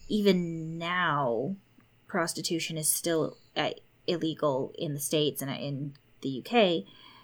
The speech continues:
So there's still incidences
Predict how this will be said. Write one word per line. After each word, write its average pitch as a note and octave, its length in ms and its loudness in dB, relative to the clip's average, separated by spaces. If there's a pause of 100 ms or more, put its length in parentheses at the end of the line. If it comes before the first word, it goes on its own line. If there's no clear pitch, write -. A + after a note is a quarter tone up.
(160)
So F3 580 4 (200)
there's F3 300 0
still B3 600 2 (140)
incidences F3 800 0